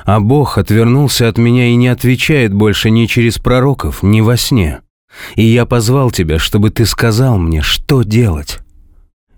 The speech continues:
И сказал Шимуэль: «А что ты спрашиваешь меня? Господь ведь отвернулся от тебя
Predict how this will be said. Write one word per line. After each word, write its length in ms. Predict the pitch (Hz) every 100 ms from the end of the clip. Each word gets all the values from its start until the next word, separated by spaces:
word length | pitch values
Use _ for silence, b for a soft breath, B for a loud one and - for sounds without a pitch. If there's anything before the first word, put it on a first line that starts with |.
| _
И 140 | 92 98
сказал 540 | - 107 101 101 117
Шимуэль: 760 | 110 - 110 113 107 85 73 65 - - - - - - - - - -
«А 140 | - 87
что 320 | - - 120
ты 120 | -
спрашиваешь 840 | 80 - 104 101 85 95 87 82 -
меня? 520 | 98 104 92 71 69 - - - _ - _ - - -
Господь 600 | 82 104 101 - 107 -
ведь 220 | 101 98
отвернулся 680 | 98 104 113 123 143 - 87
от 120 | 82
тебя 400 | - 78 73 67